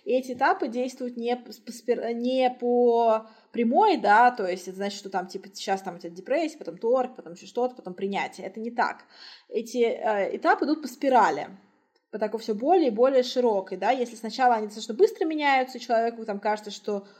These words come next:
«О, я уже принял, да, я уже говорю, что папа умер, и мне, ну, плюс-минус нормально, да, ну, то как, мне грустно, но меня не вызывает это ужасной боли», то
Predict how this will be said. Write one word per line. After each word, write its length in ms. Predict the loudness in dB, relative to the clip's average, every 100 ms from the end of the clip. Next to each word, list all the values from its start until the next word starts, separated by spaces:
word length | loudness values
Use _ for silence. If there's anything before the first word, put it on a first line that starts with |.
| _
«О, 460 | 0 8 8 8 0
я 180 | 6 6
уже 140 | 8 2
принял, 360 | 2 0 0
да, 160 | 4 4
я 180 | 4 0
уже 140 | -2
говорю, 220 | -2 -2
что 140 | -4 -4
папа 240 | -4 0
умер, 280 | 0 0 -2
и 120 | -2
мне, 380 | -6 -2 0 0
ну, 300 | -2 -4 -8 -14 _ _ _ _
плюс-минус 420 | -8 -4 -4 -4
нормально, 500 | -2 0 0 0 -4
да, 220 | 0 0
ну, 120 | 0 -4
то 140 | -8
как, 360 | -4 -6 -6 -16 -20 _ _ _
мне 180 | -8 -6
грустно, 500 | 0 6 6 4 -6
но 120 | -4 -4
меня 340 | -4 -4 -2
не 140 | -2 -4
вызывает 360 | -4 -2 -2
это 80 | -6
ужасной 340 | -4 -4 -4 -6
боли», 420 | -2 -2 -2 -10 -18 _ _ _ _ _
то 140 | -2